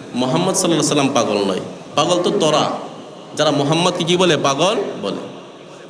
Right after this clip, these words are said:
এজন্য বিশ্বনবী সাল্লাল্লাহু আলাইহি সাল্লাম দাওয়াতি মিশন বন্ধ করেন নাই। তারা পাগল বলে কি দাওয়াতি মিশন বন্ধ করে দেওয়া যাবে?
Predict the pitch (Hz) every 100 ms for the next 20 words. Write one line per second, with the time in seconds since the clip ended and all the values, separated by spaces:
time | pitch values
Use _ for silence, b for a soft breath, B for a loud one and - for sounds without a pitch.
0 | - - - - - - - 165 214 220
1 | 214 - 220 220 220 220 220 220 220 220
2 | 220 190 202 208 214 214 214 220 196 190
3 | 202 220 220 214 190 139 107 - - -
4 | 156 170 175 175 180 175 185 190 185 180
5 | 180 170 - 180 180 190 208 214 214 220
6 | 220 165